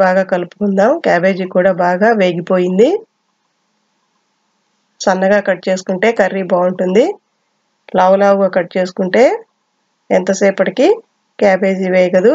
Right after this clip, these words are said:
అది పచ్చి వాసనగానే ఉంటుంది. ఇప్పుడు క్యాబేజీ బాగా ఫ్రై అయ్యాక అందులో కొద్దిగా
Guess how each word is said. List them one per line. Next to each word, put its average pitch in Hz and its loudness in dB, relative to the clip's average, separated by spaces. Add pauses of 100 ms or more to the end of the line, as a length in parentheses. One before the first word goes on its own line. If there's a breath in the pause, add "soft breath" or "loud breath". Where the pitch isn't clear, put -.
అది 185 -2
పచ్చి 180 -2
వాసనగానే 185 0
ఉంటుంది. 185 0 (1040)
ఇప్పుడు 196 -4 (100)
క్యాబేజీ 196 0 (120)
బాగా 185 0
ఫ్రై 180 0 (140)
అయ్యాక 185 0 (420)
అందులో 185 2 (880)
కొద్దిగా 196 2